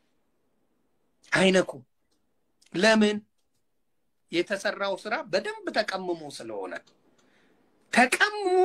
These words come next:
አማራውና ትግሬ በደንብ እንዲባላ እንዲቆረጫጨም ስለተፈለገ የሚጠሉት አብይን ብቻ ነው። አብይንና አብይን ብቻ ነው። ከዛ አማራውን ነው የሚጠሉት።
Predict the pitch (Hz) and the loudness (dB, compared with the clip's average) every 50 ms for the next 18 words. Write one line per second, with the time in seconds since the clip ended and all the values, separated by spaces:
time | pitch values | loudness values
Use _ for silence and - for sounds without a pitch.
0 | 370 - - _ _ _ _ _ _ _ _ - 147 160 196 208 233 233 233 240 | 4 2 -4 _ _ _ _ _ _ _ _ -2 0 2 4 4 4 4 4 0
1 | 254 254 240 233 233 240 220 - 233 208 226 262 311 302 - 160 190 214 214 247 | -2 -4 -6 -6 -4 -4 -4 -4 -6 -8 -8 -10 -10 -10 -2 4 4 6 6 6
2 | 277 269 247 233 - 226 220 - 202 196 - - 208 202 208 220 226 208 180 165 | 6 4 4 2 0 -2 -2 -2 -2 -4 -2 0 0 0 2 0 -2 -4 -2 -6
3 | 180 - - - 226 175 170 165 - 143 143 - - 135 131 - 151 143 139 - | -8 -10 -8 -6 -4 -2 -2 -4 -6 -10 -10 -10 -12 -10 -6 -2 -2 -2 -2 -4
4 | 123 - 131 117 113 110 - - _ _ _ _ - - _ - - 208 220 240 | -6 -8 -8 -10 -12 -14 -16 -20 _ _ _ _ -20 -6 _ 2 4 6 6 6
5 | 247 - 262 220 262 247 214 208 190 185 190 160 180 190 170 156 - - - - | 4 4 2 2 2 4 4 4 4 4 2 -2 -4 -6 -6 -6 -8 -10 -12 -12
6 | - - - _ _ _ _ _ _ _ _ _ _ _ _ _ _ _ _ _ | -14 -14 -16 _ _ _ _ _ _ _ _ _ _ _ _ _ _ _ _ _
7 | _ _ _ - 175 175 185 180 185 185 208 220 254 285 320 330 - 196 170 175 | _ _ _ 2 2 2 4 2 -2 -4 -6 -8 -6 -8 -6 -4 -4 -4 -4 -6
8 | 160 170 156 131 127 - - 117 123 123 - - 160 151 160 - - - 202 180 | -8 -12 -14 -14 -16 -16 -16 -16 -16 -12 -2 -2 -2 2 2 2 2 4 2 2
9 | 151 139 139 135 131 117 113 107 104 107 - - _ _ _ | 0 0 -2 -2 -4 -6 -10 -16 -20 -20 -20 -20 _ _ _